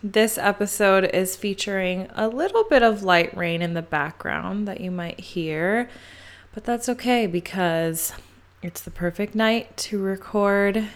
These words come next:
an episode, especially with me feeling sentimental in the way that I am, and it just adds another element. Something about rainy, stormy weather. When I was young,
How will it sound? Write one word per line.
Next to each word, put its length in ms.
an 200
episode, 800
especially 720
with 300
me 440
feeling 760
sentimental 1080
in 180
the 80
way 180
that 180
I 120
am, 560
and 840
it 80
just 180
adds 240
another 300
element. 480
Something 320
about 360
rainy, 760
stormy 580
weather. 760
When 160
I 160
was 380
young, 500